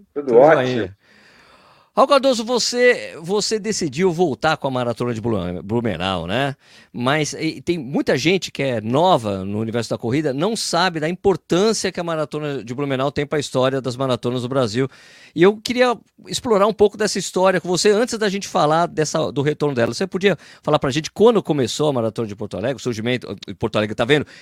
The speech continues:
Speaker 2: Eu fui pra Porto Alegre, fico com Porto Alegre na cabeça. Quando você <laughs> decidiu voltar com o Blumenau, o surgimento da Cor Blue e tudo mais, você pode contar um pouco dessa história pra gente, por favor?
Speaker 1: Perfeito. A Cor Blue,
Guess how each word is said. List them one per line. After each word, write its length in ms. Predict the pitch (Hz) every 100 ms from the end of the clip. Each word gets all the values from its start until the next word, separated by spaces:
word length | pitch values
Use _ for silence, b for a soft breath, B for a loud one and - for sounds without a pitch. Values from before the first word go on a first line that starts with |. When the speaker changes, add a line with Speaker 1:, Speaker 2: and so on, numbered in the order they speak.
| -
Speaker 2:
Eu 80 | 147
fui 140 | 220
pra 100 | 233
Porto 220 | 214 226
Alegre, 200 | 226 220
fico 240 | 226 - 226
com 60 |
Porto 220 | 208 220
Alegre 240 | 214 202 202
na 80 | 196
cabeça. 460 | 190 160 151 - B B B B B B
Quando 200 | 196 220
você 240 | 220 190 202
<laughs> 20 |
decidiu 320 | 190 233 190
voltar 320 | 190 180 180
com 80 | 180
o 40 | 165
Blumenau, 560 | 165 170 143 147 170
o 40 | 143
surgimento 420 | 165 151 160 156
da 100 | 147
Cor 220 | - 117
Blue 260 | 101 160 156
e 40 |
tudo 180 | 135 117
mais, 160 | 160
você 80 | 156
pode 200 | 147 170
contar 240 | 143 117 139
um 40 |
pouco 180 | 156 123
dessa 200 | 117 110
história 200 | 107 127
pra 120 | 104
gente, 240 | 104 175 -
por 100 | 117
favor? 320 | 101 135 165 - _ _ _ _ _ _
Speaker 1:
Perfeito. 640 | 190 190 - 131 - - B B B _
A 320 | 139 135 135 127
Cor 280 | 190 156
Blue, 380 | 151 214 151 -